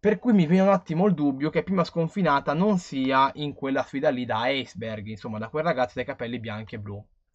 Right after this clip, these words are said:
Perché secondo me il manuale allenatore, ecco perché mi viene il dubbio, dovrebbe essere qua. Per cui prima un Fausta o siamo fortunati ed è in quella sfida lì in alto a sinistra, quella dove qui sto andando,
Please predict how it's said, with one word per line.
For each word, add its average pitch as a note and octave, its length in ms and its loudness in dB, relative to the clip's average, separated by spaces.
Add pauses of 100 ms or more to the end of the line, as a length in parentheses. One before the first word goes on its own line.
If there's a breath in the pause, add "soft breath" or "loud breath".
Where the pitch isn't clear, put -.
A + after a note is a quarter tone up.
(600 soft breath)
Perché D#3+ 240 -4
secondo A3 480 6
me D3+ 320 2
il D3 100 -6
manuale E3+ 260 2
allenatore, D3+ 640 0
ecco C#3+ 220 -8
perché A#2+ 160 -8
mi C#3+ 80 -8
viene F3+ 220 0
il F#3 80 0
dubbio, A#2+ 340 -4
dovrebbe C#3 440 -2
essere B2 360 -6
qua. G#2 320 -6 (340 soft breath)
Per G#3+ 200 4
cui F3+ 160 0
prima F3+ 180 0
un A3 100 4
Fausta D3+ 680 4
o G#3 120 2
siamo D#3 400 0
fortunati C#3+ 800 -2
ed B2+ 220 -6
è D3 60 2
in B2+ 200 -2
quella E3 340 -2
sfida C3+ 340 -2
lì C3 360 -4
in B2+ 100 -4
alto B2 400 0
a B2 160 -6
sinistra, C3+ 640 -6
quella A#2 200 -6
dove A#2 300 -6
qui C3 140 -8
sto A3+ 140 -2
andando, C#3+ 580 2